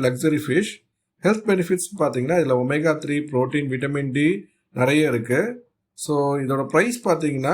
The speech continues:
இந்தியன் ருப்பீஸ்ல ஒரு செவன் தௌசண்ட்ல இருந்து டென் தௌசண்ட் வரும் per கேஜி வந்து சேல் ஆயிட்டு இருக்கு. நம்பர் ஃபைவ் பாத்தீங்கன்னா மட்சுடேக் மஷ்ரூம். ரேரா கிடைக்கிற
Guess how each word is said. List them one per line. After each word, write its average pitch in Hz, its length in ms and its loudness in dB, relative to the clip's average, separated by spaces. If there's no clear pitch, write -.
இந்தியன் 170 320 0
ருப்பீஸ்ல 131 420 -2
ஒரு 139 180 -2
செவன் 208 300 0
தௌசண்ட்ல 165 380 -2
இருந்து 127 240 2
டென் 190 300 2
தௌசண்ட் 160 340 0
வரும் 226 240 -2
per 147 100 2
கேஜி 156 260 2
வந்து 120 200 -2
சேல் 131 240 0
ஆயிட்டு 107 220 -2
இருக்கு. 120 260 0
நம்பர் 233 360 2
ஃபைவ் 208 260 2
பாத்தீங்கன்னா 135 360 0
மட்சுடேக் 175 500 0
மஷ்ரூம். 143 400 -2
ரேரா 185 400 4
கிடைக்கிற 139 420 0